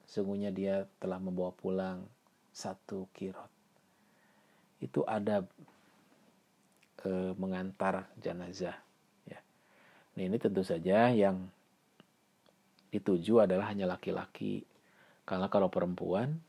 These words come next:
itu justru sebaiknya atau lebih baik tidak mengantar. Ya. Untuk perempuan tidak mengantar. Jadi kalau s-, saya kasih ilustrasi begini. Ada seorang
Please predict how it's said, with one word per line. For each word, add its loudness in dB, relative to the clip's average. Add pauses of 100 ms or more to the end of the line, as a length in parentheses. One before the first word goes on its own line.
(1040)
itu 0
justru 4
sebaiknya 6 (160)
atau 2
lebih 4
baik 4 (160)
tidak 6 (160)
mengantar. -4 (680)
Ya. -20 (520)
Untuk -4
perempuan 0 (120)
tidak 4
mengantar. -6 (1800)
Jadi -2
kalau 8
s-, -14
saya 4
kasih 4
ilustrasi 0
begini. -4 (2250)
Ada 6
seorang 4